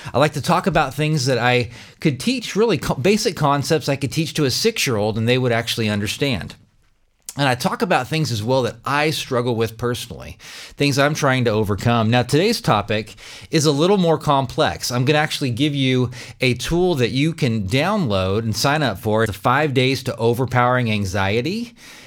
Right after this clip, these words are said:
And then there is on page three, day three,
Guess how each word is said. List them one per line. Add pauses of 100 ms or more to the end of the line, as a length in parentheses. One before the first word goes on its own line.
(120)
And
then
there
is
on
page
three,
day
three,